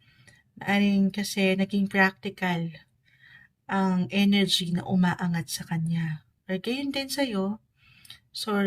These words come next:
this time, gusto nitong maibalanse, two and two ang inyong connection. So, hindi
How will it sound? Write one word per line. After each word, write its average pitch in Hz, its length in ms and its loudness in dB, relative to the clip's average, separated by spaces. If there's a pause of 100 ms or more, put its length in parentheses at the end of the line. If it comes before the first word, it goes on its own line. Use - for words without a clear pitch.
(200)
this 208 240 -2
time, 208 320 2
gusto 202 240 -4
nitong 190 720 2
maibalanse, 190 880 0
two 269 160 -2
and 240 160 -2
two 240 400 -8 (640)
ang 214 240 -10
inyong 196 240 4
connection. 170 720 -2
So, 175 320 -2
hindi 196 320 2